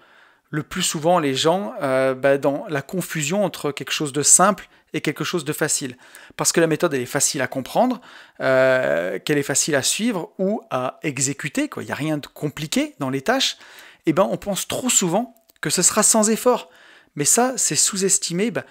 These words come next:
tous les efforts auxquels on aura à faire face, quoi qu'il arrive. Alors là, vous allez vous marrer, mais je me suis souvenu en rigolant, à ce stade du podcast, d'une phrase que je crois qu'il y a que les gens qui approchent de la quarantaine qui se rappelleront, mais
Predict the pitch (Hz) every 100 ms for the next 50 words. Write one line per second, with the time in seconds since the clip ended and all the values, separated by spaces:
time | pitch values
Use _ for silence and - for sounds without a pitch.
0 | _ _ _ - 220 220 170 151 - 175
1 | 170 - 139 170 165 139 131 123 131 123
2 | 143 - - 196 - - _ _ - 226
3 | 202 190 175 160 165 123 _ _ _ -
4 | - - - 127 135 139 127 127 123 135
5 | 147 170 208 156 143 - 147 139 170 -
6 | 156 - 160 180 - 196 160 175 - 185
7 | 202 - _ - - - - - 143 -
8 | 175 170 143 - 160 - 180 196 - -
9 | _ - - - - 131 151 - 143 -
10 | 165 156 - 160 151 _ _ - - -
11 | - 165 160 143 151 156 - 175 - _
12 | - - - - 165 - 165 165 151 143
13 | 160 151 147 165 160 147 135 135 143 151
14 | 180 180